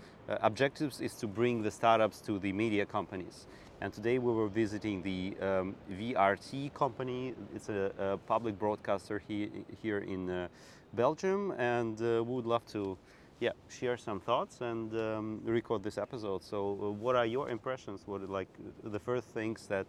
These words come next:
uh, come to mind when you, uh, go back and, uh,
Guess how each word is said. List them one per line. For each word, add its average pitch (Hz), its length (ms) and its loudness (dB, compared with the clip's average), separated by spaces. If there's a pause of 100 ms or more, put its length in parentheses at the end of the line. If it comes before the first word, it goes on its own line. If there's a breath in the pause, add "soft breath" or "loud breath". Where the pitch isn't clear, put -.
(100)
uh, 95 240 -4
come 107 200 -4
to 110 100 -4
mind 104 280 -2
when 95 160 -4
you, 95 220 -6 (480 loud breath)
uh, 101 260 2 (220)
go 113 160 6
back 104 360 6 (200)
and, 95 340 -6
uh, 95 340 -2